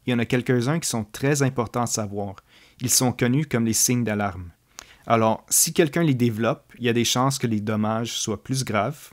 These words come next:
comme un traumatisme majeur ou une fracture crânienne. Alors, les symptômes sont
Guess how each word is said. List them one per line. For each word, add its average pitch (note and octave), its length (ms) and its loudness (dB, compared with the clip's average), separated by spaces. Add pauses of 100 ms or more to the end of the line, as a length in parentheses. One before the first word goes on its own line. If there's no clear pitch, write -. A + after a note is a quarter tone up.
comme G#2 180 -4
un G#2 60 -6
traumatisme G#2+ 600 -4
majeur G#2 560 -4 (120)
ou A2+ 60 -4
une G#2 80 -2
fracture G#2+ 400 -6
crânienne. F#2+ 460 -8 (560)
Alors, A2 280 2
les A2 80 0
symptômes B2+ 500 0
sont A#2 300 -2